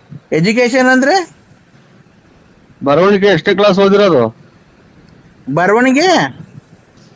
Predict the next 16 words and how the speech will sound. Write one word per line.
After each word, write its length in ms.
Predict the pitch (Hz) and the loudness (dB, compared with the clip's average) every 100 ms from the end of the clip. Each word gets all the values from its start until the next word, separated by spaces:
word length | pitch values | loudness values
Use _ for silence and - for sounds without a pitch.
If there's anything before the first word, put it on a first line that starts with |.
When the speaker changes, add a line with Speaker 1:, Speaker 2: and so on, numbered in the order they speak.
| _ - - | _ -18 -4
Speaker 2:
ಎಷ್ಟೇ 340 | 156 131 196 | -4 -2 -2
ಕ್ಲಾಸ್ 320 | 202 202 185 180 | 0 0 0 0
ಬರವಣಿಗೆ 440 | 175 175 180 180 | 2 2 2 2
ತಗೋಬೋದಿದ್ರ? 580 | 175 175 180 180 175 160 110 - - - - - - _ _ _ _ _ _ _ _ - | 2 0 2 2 2 2 -2 -6 -18 -20 -20 -20 -20 _ _ _ _ _ _ _ _ -8
Speaker 1:
ನಾನ್ 240 | 147 208 262 | -4 -2 0
ಸೊನ್ನೆ 260 | 233 269 | 0 0
ಪಾಸ್ 240 | - 240 254 | 0 -2 0
ಆಗಿದ್ದೀನಣ್ಣ. 400 | 240 233 208 160 131 - _ _ _ _ _ _ _ _ _ - _ _ - | 0 0 0 -2 -4 -12 _ _ _ _ _ _ _ _ _ -20 _ _ -10
Speaker 2:
ಮತ್ತೆ 360 | 139 131 131 135 104 - - _ - - _ _ _ - - | -6 -2 0 0 -4 -10 -12 _ -20 -20 _ _ _ -20 -8
ಅದು, 300 | - 131 151 | -2 0 0
ಹೋ, 480 | 127 123 135 131 113 - - - - - | 0 0 2 0 -2 -10 -20 -20 -6 0
ಎಲ್ಲಿ, 420 | 151 180 185 175 147 127 - - - - _ _ _ _ _ _ _ | 2 4 4 2 0 -6 -16 -20 -20 -20 _ _ _ _ _ _ _
ಎಲ್ಲಿ 220 | 143 160 | 0 2
ಓದಿದ್ 340 | 190 196 202 185 | 2 2 0 2
ನೀವು? 440 | 190 175 202 208 _ _ _ _ _ _ _ _ - | 2 2 0 -2 _ _ _ _ _ _ _ _ -4
Speaker 1:
ಆ? 180 | 190 | -2